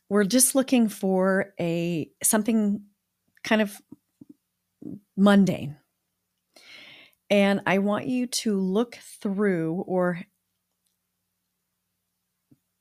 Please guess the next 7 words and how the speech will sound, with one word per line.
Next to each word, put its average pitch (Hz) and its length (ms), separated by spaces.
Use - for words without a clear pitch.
uh, 180 260
in, 202 300
I - 60
don't 208 160
know, 220 60
enjoy, 208 600
experience, 226 880